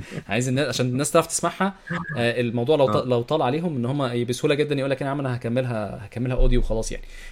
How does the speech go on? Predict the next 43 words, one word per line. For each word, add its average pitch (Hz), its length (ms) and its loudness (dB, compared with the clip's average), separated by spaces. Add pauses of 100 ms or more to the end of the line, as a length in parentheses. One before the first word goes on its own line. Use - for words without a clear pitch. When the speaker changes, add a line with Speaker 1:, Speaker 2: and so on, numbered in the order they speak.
(140)
Speaker 2:
آم، 107 480 -2
Speaker 1:
بالظبط. 98 180 -8
Speaker 2:
بس 127 260 0
فانا، 135 500 0
انا 180 100 4
متشكر 147 380 -2
لوقتك. 131 400 2
انا 127 340 0
عارف 127 300 -4
ان 107 180 -4 (360)
احنا - 180 -8
كنا 120 180 -4
متفقين 117 260 -6
على 123 140 2
ساعه، 151 340 0 (440)
آه، 107 140 -6
فاحنا 113 180 -8
دلوقتي 123 200 -4
داخلين 131 220 -2
في - 60 -8
ساعتين. 156 380 -4 (180)
فانا 123 180 -2
متشكر 117 320 -4
جدًا 127 220 -2
لوقتك، 127 480 0
ومتشكر 123 320 -6
جدًا 127 240 -2
للمجهود 117 460 -4
اللي 123 120 -2
انت 123 120 -6
حطيته 131 360 -8
في - 220 -10
ان 107 80 -8
انت 110 380 -4
نقعد 120 200 -4
نتكلم 123 240 -2
مع 98 120 -6
بعض 117 180 -2
ون-، 110 140 -6 (280)
ونعصر 123 300 -2
دماغك 120 320 -4
كده 110 140 -6
يعني. - 120 -12